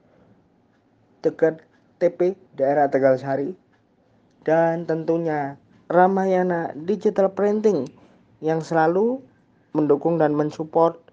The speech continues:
podcast Anti Mainstream Sandy Soccer. Kali ini Nomo ingin memaparkan satu materi corner clean tentang runtuhnya sebuah gunung es di Antartika.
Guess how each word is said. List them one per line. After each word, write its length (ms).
podcast 480
Anti 160
Mainstream 560
Sandy 240
Soccer. 420
Kali 380
ini 320
Nomo 320
ingin 400
memaparkan 480
satu 240
materi 320
corner 400
clean 320
tentang 540
runtuhnya 480
sebuah 320
gunung 320
es 240
di 400
Antartika. 800